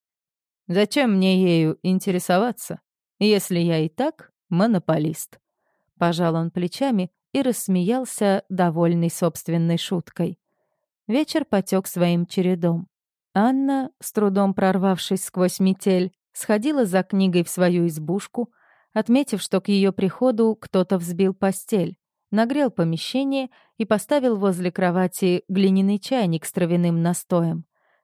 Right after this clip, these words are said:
Калинин всё же пошёл в жилой корпус и, отыскав там коробку с шахматами, вернулся назад в столовую и принялся играть с самим собою.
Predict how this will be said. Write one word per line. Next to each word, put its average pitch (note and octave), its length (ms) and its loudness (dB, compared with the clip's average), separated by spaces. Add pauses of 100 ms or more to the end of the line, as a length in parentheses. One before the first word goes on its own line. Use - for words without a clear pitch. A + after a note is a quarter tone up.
Калинин D4 400 -2
всё A#3 240 -2
же G#3+ 140 0
пошёл A3 420 -2
в E3+ 80 -6
жилой E3+ 300 0
корпус F3 560 -4 (340)
и, G3+ 60 -2
отыскав G3+ 520 0
там F#3 200 0
коробку F#3+ 440 0
с - 60 -4
шахматами, F3 720 -2 (260)
вернулся G3 580 0
назад F3+ 380 2
в - 40 -18
столовую B3 760 -2
и A#3 100 2
принялся G3 680 0
играть F3 540 0
с - 160 -6
самим E3+ 360 0
собою. F3 600 -2